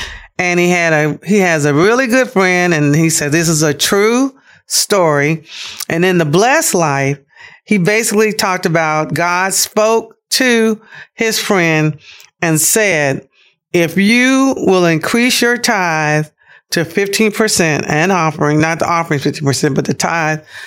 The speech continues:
to fifty percent, and he had offerings as well,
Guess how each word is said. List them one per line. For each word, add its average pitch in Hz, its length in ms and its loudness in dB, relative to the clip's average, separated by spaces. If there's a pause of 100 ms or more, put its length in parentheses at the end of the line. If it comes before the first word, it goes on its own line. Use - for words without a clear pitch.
(200)
to 165 120 -2
fifty 180 300 -4
percent, 180 320 0
and 160 100 2
he 170 80 2
had 170 220 2
offerings 156 420 0
as 175 140 0
well, 143 340 0